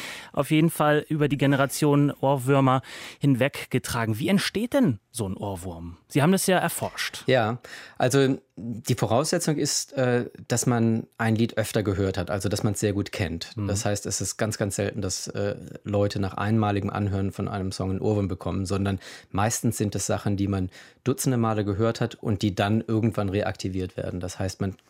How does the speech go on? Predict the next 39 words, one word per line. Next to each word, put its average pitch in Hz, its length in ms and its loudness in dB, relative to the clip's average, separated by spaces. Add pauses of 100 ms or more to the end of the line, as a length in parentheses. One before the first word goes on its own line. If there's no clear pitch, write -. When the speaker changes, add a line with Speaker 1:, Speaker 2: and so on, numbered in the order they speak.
(180)
Speaker 2:
hört 113 260 2
den 104 100 2
Song 101 240 0
nochmal 117 460 2 (360)
im 95 140 -2
Radio 110 520 2
oder 95 280 -2
beim 90 220 -2
Einkaufen 104 640 -2
oder, 98 600 -4
äh, - 20 -8
beim 98 240 -4
Autofahren 104 560 -2 (460)
und 107 260 0
dann 117 400 4 (240)
resoniert, 117 800 2 (100)
äh, 107 260 2 (100)
das 104 300 -2
irgendwie 101 480 0
weiter 98 340 0
im 92 120 -4
Gedächtnis. 87 460 -6
Das - 180 -10
heißt, 101 160 -6
es - 160 -4
ist 110 80 -6
so 107 100 -2
eine 98 180 0
Art, 101 320 -2
äh, 101 240 2 (800)
Schleife, 123 500 2
die, 107 480 0
die 101 220 -2
sich, 98 320 -4
äh, 104 180 0
da 101 160 0
nicht 98 160 -2
mehr 98 100 0
abstellt. 92 520 -4